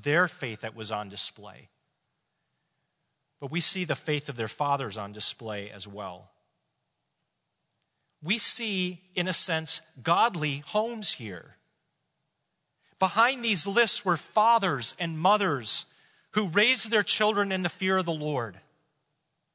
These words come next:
who talked about the mighty deeds of God, who rehearsed his promises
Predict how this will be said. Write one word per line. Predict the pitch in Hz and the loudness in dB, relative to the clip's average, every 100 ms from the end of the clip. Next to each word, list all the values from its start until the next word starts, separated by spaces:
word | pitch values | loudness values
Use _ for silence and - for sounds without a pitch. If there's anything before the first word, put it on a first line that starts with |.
| _ _ - | _ _ -4
who | 214 | 0
talked | - 247 262 - | 2 4 4 2
about | 220 220 220 | 2 2 2
the | |
mighty | 190 180 202 220 | 0 2 2 0
deeds | 185 180 202 175 | -2 0 0 -2
of | 180 131 | -4 0
God, | 165 156 123 107 98 _ _ - - | 2 4 2 -2 -16 _ _ -20 -2
who | 240 | 0
rehearsed | 226 175 - 269 - - | 0 0 0 2 0 0
his | 240 220 | 0 0
promises | - - 214 226 202 214 202 | 2 2 4 2 0 0 -2